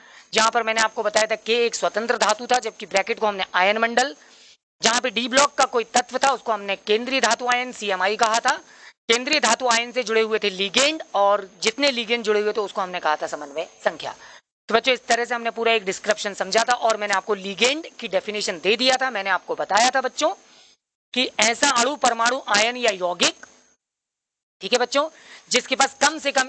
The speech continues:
एक एकांकीय इलेक्ट्रॉन युग्म होता है और वो अपने उस एकांकीय इलेक्ट्रॉन युग्म को, ठीक है, किसी सीएमआई या केंद्रीय धातु आयन को दान कर सकता हो और उसके साथ जुड़कर उपसहसंयोजी बंध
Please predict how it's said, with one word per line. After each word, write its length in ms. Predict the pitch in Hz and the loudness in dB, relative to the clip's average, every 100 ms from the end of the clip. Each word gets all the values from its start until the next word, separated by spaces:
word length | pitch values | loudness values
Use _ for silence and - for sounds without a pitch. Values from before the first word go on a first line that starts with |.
| 277 | 0
एक 200 | 254 262 | 0 0
एकांकीय 460 | 233 226 233 302 | 0 0 0 0
इलेक्ट्रॉन 360 | 277 233 247 233 | 2 0 -2 -2
युग्म 220 | 226 202 | -4 -6
होता 280 | 165 165 139 | -6 -4 -4
है 180 | 123 110 - - - | -8 -14 -20 -20 0
और 140 | 220 233 | 2 4
वो 120 | 247 | 4
अपने 200 | 247 269 | 4 2
उस 180 | 285 - | 0 0
एकांकीय 560 | 233 220 214 240 294 330 | 0 2 0 0 -2 0
इलेक्ट्रॉन 440 | 247 220 - 247 214 | 0 0 0 -2 -2
युग्म 300 | 226 254 220 | -2 -2 -4
को, 200 | 127 - _ _ _ _ _ _ - | -8 -12 _ _ _ _ _ _ -4
ठीक 140 | 196 | 0
है, 160 | 285 403 _ _ _ _ _ _ _ 254 | 0 0 _ _ _ _ _ _ _ -8
किसी 380 | 240 302 349 - | 0 0 0 -6
सीएमआई 640 | - 233 247 254 302 339 - 240 | -2 2 4 4 0 -4 -12 -4
या 160 | 254 | 0
केंद्रीय 400 | 254 214 226 311 | 2 2 0 0
धातु 300 | 277 220 269 254 | 2 2 4 4
आयन 220 | 226 233 | 2 0
को 100 | 240 | 0
दान 240 | 208 202 220 | 0 0 -2
कर 120 | 226 | -2
सकता 300 | 233 - 254 | -2 2 4
हो 320 | 254 294 - - - - | 4 2 -2 -18 -4 4
और 140 | 240 | 4
उसके 200 | 226 - 269 | 4 0 2
साथ 140 | 247 | 2
जुड़कर 320 | - 214 269 | 2 2 2
उपसहसंयोजी 800 | 285 320 - 254 220 226 214 226 | 0 -2 -4 0 0 0 -6 -2
बंध 280 | 202 220 | -2 -2